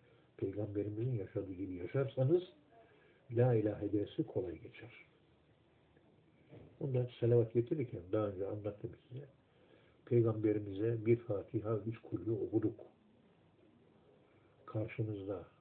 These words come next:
onun ruhuna, kalbine hediye ettik.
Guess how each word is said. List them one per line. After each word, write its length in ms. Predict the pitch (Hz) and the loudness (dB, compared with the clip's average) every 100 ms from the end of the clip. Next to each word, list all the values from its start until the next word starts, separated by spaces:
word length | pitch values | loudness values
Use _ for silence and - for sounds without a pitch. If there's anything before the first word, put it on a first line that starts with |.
| - | -4
onun 300 | 120 117 131 165 151 - - - - | 2 2 2 -2 -14 -20 -20 -20 -4
ruhuna, 640 | 107 107 104 110 110 85 - | 0 2 2 -2 -2 -4 -8
kalbine 480 | - 98 95 104 | -6 -6 -4 -4
hediye 360 | 98 104 98 95 | -4 -6 -6 -8
ettik. 280 | 85 - | -8 -16